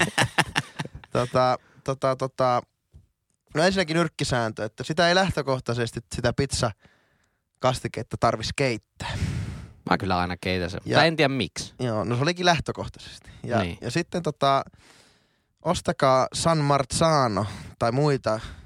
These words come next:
Speaker 1: muita makeita tomaatteja. San Marzano on aika hyvä. Ei tarvitse olla mitenkään, mä oon mikään evankelistisen suhteen, mutta makeita,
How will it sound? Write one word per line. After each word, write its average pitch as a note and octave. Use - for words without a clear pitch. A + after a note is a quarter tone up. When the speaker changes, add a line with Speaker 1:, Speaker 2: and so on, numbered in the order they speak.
Speaker 1:
muita C3+
makeita A#2
tomaatteja. G2+
San B2
Marzano D#3+
on B2+
aika B2
hyvä. G2
Ei A#2
tarvitse D#3+
olla C#3+
mitenkään, B2+
mä C3
oon C3+
mikään C3
evankelistisen A2
suhteen, A2
mutta D3
makeita, D#3+